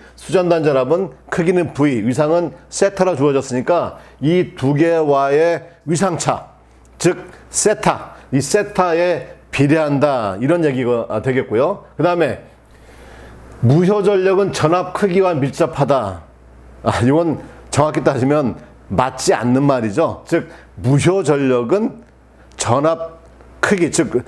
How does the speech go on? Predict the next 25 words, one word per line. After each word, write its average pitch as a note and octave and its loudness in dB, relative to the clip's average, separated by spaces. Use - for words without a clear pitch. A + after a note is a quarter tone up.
수전단 F#3+ 0
전압의 C#3 0
크기와 F3 0
비례하는 D3+ 0
것이 C#3+ -2
아니고 A#2+ -2
전압 D#3 -2
강하와 C3+ 0
비례하는 C3 -2
것이죠. G2+ -8
그래서 C#3+ 0
무효 E3+ 2
전력은 C#3+ 0
X분의 D3+ 0
V F3 2
델타 D#3+ 0
V D3 0
이렇게 D3+ -2
표현하죠. D3 -2
그래서 D#3 0
X는 E3 0
선로에 G3 2
고정되어 E3+ 2
있는 D3 0
것이고 G2+ -4